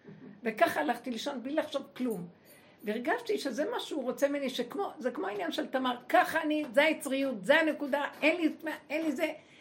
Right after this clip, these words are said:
זה לא שאף, אני חייבת להגיד, לא יודע, כמו ש-, אני לא יודעת איך להסביר את זה, אני חייבת להגיד. וקלטתי קצת,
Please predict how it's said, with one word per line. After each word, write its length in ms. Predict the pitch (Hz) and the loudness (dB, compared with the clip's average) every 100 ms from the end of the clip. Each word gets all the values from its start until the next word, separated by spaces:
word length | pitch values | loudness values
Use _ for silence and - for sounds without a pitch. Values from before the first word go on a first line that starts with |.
| - - - _ - | -20 -20 -20 _ -16
זה 200 | - 254 | 0 2
לא 120 | 311 | 4
שאף, 280 | 480 - 302 | 2 0 -2
אני 400 | 294 254 302 311 - _ _ - | -4 -4 -6 -6 -10 _ _ -10
חייבת 640 | - - 254 480 508 523 | -6 0 6 6 6 2
להגיד, 500 | 403 370 453 415 202 - - - | 2 4 6 6 4 -8 -18 -6
לא 40 | - | -4
יודע, 160 | 320 - - - | -4 -10 -20 -6
כמו 240 | 220 277 | -4 -4
ש-, 80 | - - - | -6 -12 -10
אני 80 | 202 | -8
לא 60 | |
יודעת 180 | 214 - | -6 -8
איך 80 | - | -8
להסביר 320 | 320 349 403 | -8 -6 -6
את 60 | 311 | -6
זה, 100 | 196 | -6
אני 140 | 202 | -6
חייבת 520 | - - 240 220 220 | -4 -2 0 0 -2
להגיד. 440 | - 262 539 359 - - _ _ - - - - - 175 165 180 175 170 165 160 165 170 - - _ _ _ _ _ _ - _ _ _ | -6 -2 -2 -4 -8 -18 _ _ -20 -20 -20 -20 -20 -16 -6 -4 -2 -4 -6 -10 -12 -16 -20 -20 _ _ _ _ _ _ -20 _ _ _
וקלטתי 380 | - 170 175 349 - | -8 -8 -6 -8 -8
קצת, 360 | - 208 - | -12 -14 -14